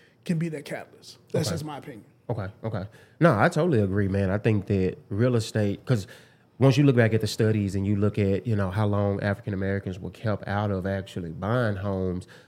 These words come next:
Speaker 2: a lot of individuals that are now in corporate America or run these co-, companies,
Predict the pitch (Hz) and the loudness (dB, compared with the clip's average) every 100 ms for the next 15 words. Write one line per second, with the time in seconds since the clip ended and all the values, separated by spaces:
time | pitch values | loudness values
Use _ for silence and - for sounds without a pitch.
0 | - 87 85 107 120 117 104 95 92 85 | -8 -4 0 2 2 4 4 4 2 -2
1 | - 107 95 107 104 98 95 92 95 92 | -2 -2 2 2 2 0 0 0 0 -2
2 | - 92 92 95 101 98 90 - 110 95 | -2 -4 -2 0 0 0 -4 -4 -4 -2
3 | 92 98 98 101 87 92 107 104 98 92 | -2 -2 -2 -4 -6 -2 -2 -2 -4 -6
4 | - - - 131 160 104 98 | -12 -20 -8 -4 -2 -2 -2